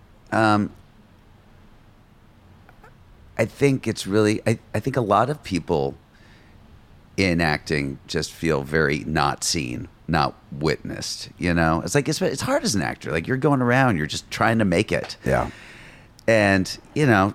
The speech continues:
Speaker 1: as far as, like, the way you, you place people, it's a lot to say, like,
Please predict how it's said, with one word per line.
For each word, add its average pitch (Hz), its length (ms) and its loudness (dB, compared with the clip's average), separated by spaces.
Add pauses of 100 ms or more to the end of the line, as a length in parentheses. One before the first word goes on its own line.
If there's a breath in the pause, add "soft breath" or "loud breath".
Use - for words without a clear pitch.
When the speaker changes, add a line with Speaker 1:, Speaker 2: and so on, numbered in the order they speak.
Speaker 1:
as 113 140 0
far 120 160 4
as, 104 120 4
like, 95 140 0
the 104 60 0
way 95 120 4
you, 82 180 -2 (100)
you 90 160 0
place 76 520 -2
people, 58 580 -4
it's - 120 -6
a 107 60 0
lot 123 160 0
to 92 80 -8
say, 82 400 2
like, 87 260 0